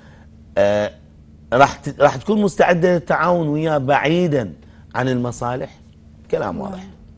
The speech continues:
Speaker 2: أحسنتم أستاذ ياسر. أستاذ ياسر، آه، هذه المرحلة، مرحلة
Speaker 1: مم.
Speaker 2: تشكيل الحكومة الحالية، تعتبر من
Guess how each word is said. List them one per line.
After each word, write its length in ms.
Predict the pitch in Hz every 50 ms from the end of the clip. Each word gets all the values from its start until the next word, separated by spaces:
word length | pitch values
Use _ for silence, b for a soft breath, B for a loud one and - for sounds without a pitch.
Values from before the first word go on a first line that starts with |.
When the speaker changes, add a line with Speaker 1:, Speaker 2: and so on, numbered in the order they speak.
| -
Speaker 2:
أحسنتم 540 | 185 - - - - 208 185 - - 190 185
أستاذ 260 | 170 - - 185 170
ياسر. 280 | 180 185 196 - - - B B B B B B B -
أستاذ 260 | - - 254 240 208
ياسر، 400 | 262 269 240 202 - - - -
آه، 280 | 196 190 185 185 185 180
هذه 440 | 185 175 226 277 277 277 269 233 240
المرحلة، 680 | 226 220 220 220 220 208 - - 196 190 196 196 196
مرحلة 420 | 190 190 190 180 - - 202 196
Speaker 1:
مم. 60 | 185 -
Speaker 2:
تشكيل 380 | - 185 - - - - 196
الحكومة 420 | 175 - - - - 233 220 196 185
الحالية، 560 | - - - 208 214 208 202 202 202 202 208
تعتبر 680 | 202 - 233 - - - - 294 - 190 196 185 180 - - - - - - - 226
من 140 | 208 196